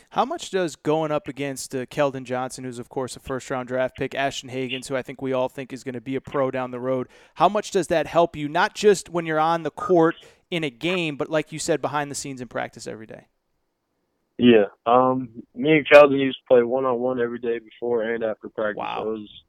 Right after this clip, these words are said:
Speaker 2: I'm playing against the best player. I mean, he's one of the best wings in the country. Um, he's making me better, and I'm making him better every single day. Um, and being real close with my best friend, you know, we got in a lot of fights in practice, but it was,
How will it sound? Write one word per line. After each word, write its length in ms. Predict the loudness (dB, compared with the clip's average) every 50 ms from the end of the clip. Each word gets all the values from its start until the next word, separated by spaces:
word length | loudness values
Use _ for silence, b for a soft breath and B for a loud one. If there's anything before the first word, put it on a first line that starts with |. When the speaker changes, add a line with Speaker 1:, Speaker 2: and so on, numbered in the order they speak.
| _ b b b b b _ _ _ _ _ _ _ _
Speaker 2:
I'm 140 | -8 -8 -4
playing 380 | 0 0 2 2 2 0 -2
against 300 | -2 -2 -2 -2 -4 _ _
the 60 | -12
best 240 | -4 -2 -4 -4 -4 -4
player. 320 | -2 0 2 2 0 -2 -6 _ _ _ _ _ _ -14 -8 -6 -6
I 60 | -6
mean, 340 | -6 -6 -6 -4 -4 -6 -6 -6
he's 160 | -8 -6 -4
one 140 | -2 -2 0
of 80 | 0
the 160 | 0 2 2
best 120 | 0 0 0 -2
wings 300 | 0 0 0 0 -2 -6
in 60 | -4 -4
the 80 | -4
country. 500 | 0 2 2 2 2 2 0 0 0 0 _ _ B B B B B B B _ _ _
Um, 480 | 0 0 2 2 0 -2 -4 -8 -10 -14 _ _
he's 200 | 0 0 0 4
making 300 | 6 4 4 6 4 4
me 120 | 4 4 4
better, 320 | 6 6 8 8 8 6
and 100 | 6 4
I'm 120 | 0 0
making 240 | 0 -4 -2 -4 -4
him 160 | -4 -4 -2
better 260 | 0 0 2 2 0 0
every 160 | -2 -4 -6
single 220 | -8 -8 -8 -8 -6
day. 320 | -4 -2 -2 -2 -2 -4 _ _ _ -8
Um, 440 | -6 -4 -4 -6 -6 -8 -12 -14 -16 _ B B B B B B B B _ 0
and 160 | 0 6 8
being 400 | 8 8 8 6 2 -4 -6 -4 4
real 220 | 6 6 6 6
close 340 | 4 4 8 8 8 8 4 -2
with 120 | -8 -2 0
my 100 | 0 2
best 220 | 2 0 -2 -2 -4 -8
friend, 280 | -6 -6 -6 -6 -8 -12
you 120 | -12 -8 -6
know, 280 | -4 -4 -4 -4 -8 -10 -16 _ _ -20 _ _ _ _
we 60 | -10
got 200 | -4 0 0 2
in 80 | 2 0
a 20 |
lot 240 | 2 4 4 4 4
of 40 | 2 0
fights 240 | 0 0 0 -2
in 100 | -8 -6
practice, 340 | 0 0 0 0 0 -4 -10 -6
but 220 | -4 -4 -4 -4 _
it 100 | -10 -10
was, 160 | -8 -8 -8